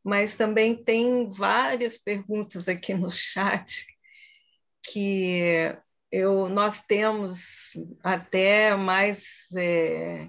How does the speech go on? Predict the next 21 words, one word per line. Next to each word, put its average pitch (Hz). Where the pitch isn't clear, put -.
quarenta 208
minutos 196
para 170
terminar 165
o 165
nosso, 165
o 175
nosso 180
painel. 190
É, 196
então, 220
eu 220
vou, 220
assim, 202
eu 196
abro 220
para 220
umas, -
é, 165
quatro 214
intervenções 180